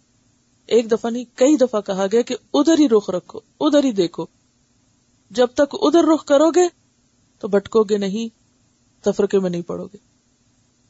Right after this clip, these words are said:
اور جب وہ مرکز عقیدت بدلے گا، لوگ اس کو چھوڑ کر اور چیزوں کی طرف رخ کر لیں گے، تو پھر وہ قدرتی طور پر الگ گروہ بن جائیں گے۔ یعنی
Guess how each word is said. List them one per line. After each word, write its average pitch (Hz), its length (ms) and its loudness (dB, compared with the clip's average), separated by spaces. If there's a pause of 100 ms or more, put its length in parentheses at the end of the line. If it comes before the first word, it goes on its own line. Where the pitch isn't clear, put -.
اور 202 180 2
جب 220 260 0 (460)
وہ 208 100 0
مرکز 254 380 0
عقیدت 233 500 0
بدلے 254 380 0
گا، 302 100 0 (1120)
لوگ 220 180 0 (200)
اس 262 200 0
کو 330 120 -2
چھوڑ 277 320 2
کر 302 240 0 (840)
اور 254 300 -2
چیزوں 247 320 -2
کی 240 80 -8
طرف 220 280 -6
رخ 214 140 -4
کر 196 140 -8
لیں 196 220 -12
گے، 208 80 -16 (1080)
تو 240 60 -12
پھر 277 160 -2
وہ 269 160 -4
قدرتی 277 420 -6
طور 233 160 0
پر 226 160 -6
الگ 208 340 0
گروہ 190 160 2
بن 165 200 -8
جائیں 165 240 -16
گے۔ - 60 -20 (2500)
یعنی 247 340 -2